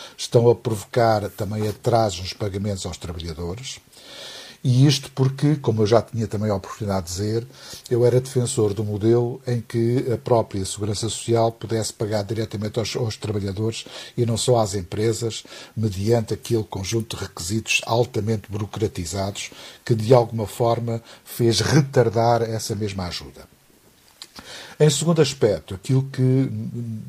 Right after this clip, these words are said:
me preocupa, eh, bastante é precisamente também um outro aspecto que eu já tive a oportunidade de dizer. É a situação social, eh, de uma grande parte dos trabalhadores, famílias,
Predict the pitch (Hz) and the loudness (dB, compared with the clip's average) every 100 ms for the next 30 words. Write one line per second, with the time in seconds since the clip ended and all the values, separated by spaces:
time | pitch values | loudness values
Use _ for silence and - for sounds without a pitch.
0 | 143 120 113 - - 127 135 113 110 - | -12 -12 -12 -18 -20 -8 -2 0 0 4
1 | 135 135 120 - 131 139 135 143 143 143 | 10 10 8 2 0 0 4 6 6 2
2 | - - - - _ - 127 117 110 95 | -14 -20 -20 -20 _ 0 4 4 2 2
3 | 117 - 127 110 110 - 143 160 - - | 0 2 0 0 -2 -6 -6 -6 -12 -20
4 | - - 120 117 - 123 131 151 139 120 | -14 -2 0 0 0 0 2 2 2 2
5 | 135 147 135 131 127 - 147 151 131 127 | 2 2 2 2 0 -2 0 0 0 0
6 | 120 127 123 - - 127 135 135 - 76 | 0 0 -2 -2 -6 -2 -2 -4 -10 -12
7 | - _ - - - 92 92 - 151 139 | -14 _ -20 -20 -10 -6 -6 -2 -4 -2
8 | 135 - 139 135 131 - - 110 107 107 | -2 0 0 0 -4 -4 -2 2 2 4
9 | 117 170 165 _ _ - - 127 120 113 | 2 -2 -10 _ _ -18 -2 0 2 0
10 | 110 107 104 101 95 113 107 120 123 - | 0 -2 -4 -6 -6 -4 2 2 2 -2
11 | - 127 135 135 - - - - - 101 | 0 2 2 -2 -18 -20 -20 -20 -6 -2
12 | 135 - 123 110 101 120 139 135 - 98 | 0 2 0 2 2 6 4 4 -4 -2
13 | 120 143 135 135 135 - | -2 -2 0 2 0 -2